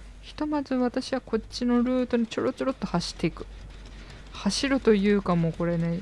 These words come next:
スッと亀の歩きで歩いておりますけど、大丈夫か？まあ、メグちゃんもね、コソコソだよね、やっぱり。えー、こちら側かな。うん。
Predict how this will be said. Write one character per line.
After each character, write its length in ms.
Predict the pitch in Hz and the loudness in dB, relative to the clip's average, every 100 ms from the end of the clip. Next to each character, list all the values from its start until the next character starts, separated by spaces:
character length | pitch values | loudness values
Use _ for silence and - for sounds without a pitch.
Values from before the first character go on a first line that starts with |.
| 185 | -6
ス 240 | - - 285 | -10 -6 -6
ッ 40 | - - | -6 -6
と 80 | 196 | -6
亀 320 | - 247 262 | 0 2 6
の 200 | 220 175 | 6 6
歩 120 | 175 | 4
き 100 | 185 | 0
で 100 | 190 | 0
歩 240 | - 170 196 | 2 4 4
い 60 | |
て 80 | 190 | 4
お 60 | 170 | 4
り 80 | 170 | 4
ま 100 | 185 | 2
す 80 | |
け 80 | - | 0
ど、 220 | 170 175 - - - - - - - - - - - | 0 0 -2 -10 -20 -20 -20 -20 -20 -20 -20 -20 -8
大 300 | 175 185 190 | 0 4 6
丈 140 | 185 185 | 6 2
夫 120 | 165 | 0
か？ 400 | - 175 175 240 - - | -4 -2 0 -2 -4 -4
ま 100 | 180 | 2
あ、 20 | |
メ 160 | 175 202 | 4 4
グ 80 | 277 | 4
ち 80 | 294 | 4
ゃ 60 | |
ん 40 | 220 | 6
も 80 | |
ね、 200 | 175 185 - - - - | 6 4 0 -8 -16 -8
コ 100 | 240 | -6
ソ 100 | - | -2
コ 120 | 240 | 0
ソ 100 | 214 | 2
だ 100 | 170 | 2
よ 80 | 165 | 2
ね、 100 | 185 | 4
や 80 | 208 | 2
っ 20 | |
ぱ 220 | - 180 | 2 -2
り。 120 | 165 196 - - - - - - - - - - - - - - - - | -2 -4 -12 -18 -18 -18 -16 -14 -14 -14 -16 -14 -14 -14 -14 -16 -12 -4
え 340 | 185 185 185 - | 0 2 2 0
ー、 60 | |
こ 100 | - 202 - | -6 -6 -8
ち 180 | - 277 | -6 0
ら 220 | 285 277 | 2 4
側 340 | 262 254 254 | 4 4 4
か 220 | 247 240 226 | 2 2 4
な。 180 | 214 - - | 2 0 -2
う 80 | - | 0
ん。 140 | 175 | 0